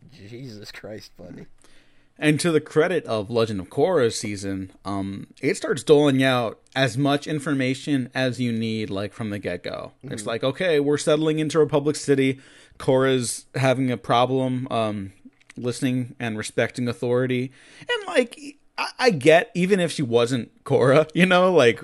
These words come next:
Speaker 2: why that would be hard for someone who was, like, that confined for so long.
Speaker 1: Well, she's a little
Speaker 2: Um,
Speaker 1: bit like, uh,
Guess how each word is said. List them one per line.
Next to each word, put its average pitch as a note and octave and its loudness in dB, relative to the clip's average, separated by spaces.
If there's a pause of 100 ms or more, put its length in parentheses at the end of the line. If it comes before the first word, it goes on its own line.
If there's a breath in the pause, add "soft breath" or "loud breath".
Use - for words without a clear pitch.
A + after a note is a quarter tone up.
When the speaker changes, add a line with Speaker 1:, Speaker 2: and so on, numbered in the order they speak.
Speaker 2:
why A#2+ 4
that A#2 4
would A#2 0
be A#2+ -2
hard G#2+ 0
for A2 -10
someone A2+ -4
who A2+ -2
was, A2 -4
like, G#2 -4
that G#2 -2
confined A2 -4
for B2+ -6
so B2+ 0
long. C#3+ -2 (140 soft breath)
Speaker 1:
Well, F#3 -8
she's G3+ -6
a A3+ -2
little A3+ 0
Speaker 2:
Um, G3 -2
Speaker 1:
bit D#3+ 0
like, C3 -4
uh, G#2+ -8